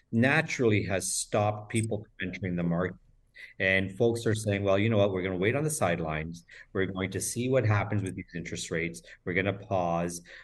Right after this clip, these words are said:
um, and we're going to watch this market decline and then enter at that point."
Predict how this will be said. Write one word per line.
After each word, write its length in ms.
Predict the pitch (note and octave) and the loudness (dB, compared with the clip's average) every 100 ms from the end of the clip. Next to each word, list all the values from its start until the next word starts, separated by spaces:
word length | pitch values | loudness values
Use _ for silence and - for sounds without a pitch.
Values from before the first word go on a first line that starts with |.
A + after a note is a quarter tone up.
| - | -8
um, 840 | F#2+ F2+ F2 F2 F2 E2+ F2 F2+ - _ | -4 0 0 2 0 0 -2 -4 -10 _
and 400 | G#2 G2 G2 G#2 G#2+ | -2 0 2 0 -2
we're 200 | G#2 G2 | -4 0
going 220 | G#2+ G#2+ | 2 4
to 100 | G#2+ | 2
watch 400 | F2 F2 F2 - | 2 0 -2 -6
this 200 | G2+ - | -8 -6
market 360 | F2 E2+ - - | -4 -4 -6 -10
decline 520 | F2 - C#3 C#3+ D3 | -10 -6 -2 -2 -2
and 200 | F2+ F#2 | -4 -2
then 240 | G2+ A2 G2+ | 0 0 -2
enter 300 | F2+ - F2 | -4 -2 -2
at 140 | E2+ | -2
that 280 | E2 D#2 - | -6 -6 -4
point." 260 | D#3+ E2 | -4 -4